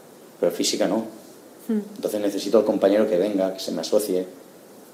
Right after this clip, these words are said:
Speaker 1: Eso lo neces-, lo he necesitado toda la vida.
Speaker 2: Y
Speaker 1: Y el
Speaker 2: por
Speaker 1: Barcelona, como ha jugado a lo, a, a lo que yo, a, a, ha jugado a, prácticamente adaptándose perfectamente a mis
Speaker 2: Hmm.
Speaker 1: condiciones.
Speaker 2: Es verdad.
Speaker 1: ¿Entiendes?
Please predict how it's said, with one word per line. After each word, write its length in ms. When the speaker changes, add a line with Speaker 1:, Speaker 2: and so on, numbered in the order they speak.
Speaker 1:
Eso 160
lo 120
neces-, 320
lo 120
he 20
necesitado 480
toda 160
la 60
vida. 160
Speaker 2:
Y 60
Speaker 1:
Y 100
el 60
Speaker 2:
por 120
Speaker 1:
Barcelona, 380
como 180
ha 40
jugado 680
a 140
lo, 280
a, 240
a 120
lo 160
que 160
yo, 640
a, 60
a, 80
ha 80
jugado 420
a, 200
prácticamente 540
adaptándose 600
perfectamente 760
a 40
mis 120
Speaker 2:
Hmm. 40
Speaker 1:
condiciones. 640
Speaker 2:
Es 140
verdad. 260
Speaker 1:
¿Entiendes? 400